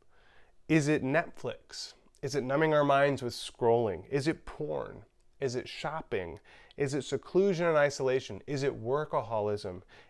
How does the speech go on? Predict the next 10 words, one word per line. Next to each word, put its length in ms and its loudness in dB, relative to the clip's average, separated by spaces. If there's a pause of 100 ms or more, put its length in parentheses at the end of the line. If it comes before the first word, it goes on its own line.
Is 180 -2
it 100 -2
video 380 0
games? 480 -6 (200)
Is 120 -8
it 60 -2
alcohol? 720 -2 (220)
Is 180 -8
it 100 -2
weed? 540 -10